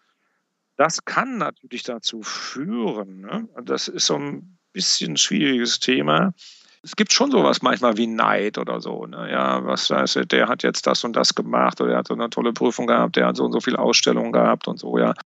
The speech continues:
Dass da, ne, um das Lob, sag ich mal, vielleicht dann doch gerungen wird und das kann gelegentlich auch schwierig für das kollegiale Zusammenarbeiten werden, ganz allgemein gesprochen. Ne, das,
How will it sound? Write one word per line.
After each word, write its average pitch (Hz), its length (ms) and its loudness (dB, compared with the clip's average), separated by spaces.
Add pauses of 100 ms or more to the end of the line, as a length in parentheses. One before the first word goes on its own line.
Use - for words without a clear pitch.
(400)
Dass - 260 4
da, 117 400 6 (340)
ne, 143 180 2
um 143 220 4
das 123 240 6
Lob, 135 460 8
sag 113 200 4
ich 113 140 0
mal, 107 180 2
vielleicht 110 360 2
dann 110 120 -2
doch 113 220 -2
gerungen 123 520 4
wird 131 420 2
und 127 440 -2
das - 300 2
kann 165 400 2
gelegentlich 131 720 4
auch 120 240 0
schwierig 135 480 2
für 123 320 4 (420)
das - 300 -2
kollegiale 120 840 4
Zusammenarbeiten 104 1120 -2
werden, 78 300 -16
ganz 120 300 2
allgemein 95 640 0
gesprochen. - 560 -2 (260)
Ne, 139 160 4
das, - 380 2